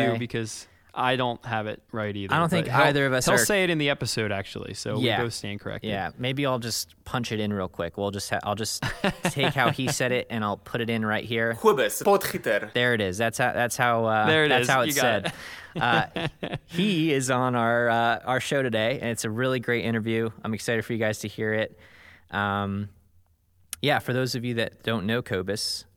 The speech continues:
Speaker 2: uh, Matt, tell him a little bit about Cobus. <laughs>
Speaker 1: Cobus. Cobus is a,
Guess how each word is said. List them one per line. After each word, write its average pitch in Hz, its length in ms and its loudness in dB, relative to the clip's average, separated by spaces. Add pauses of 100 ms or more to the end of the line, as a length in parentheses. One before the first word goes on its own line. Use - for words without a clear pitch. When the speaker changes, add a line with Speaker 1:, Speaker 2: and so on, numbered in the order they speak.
(520)
Speaker 2:
uh, 98 440 -2 (1040)
Matt, 110 280 -2 (600)
tell 127 160 -2
him 120 60 -2
a 117 60 0
little 117 140 0
bit 117 100 0
about 107 220 -2
Cobus. 113 400 -2 (260)
<laughs> - 280 -4
Speaker 1:
Cobus. 175 680 2 (220)
Cobus 190 480 2
is 156 240 0
a, 127 380 2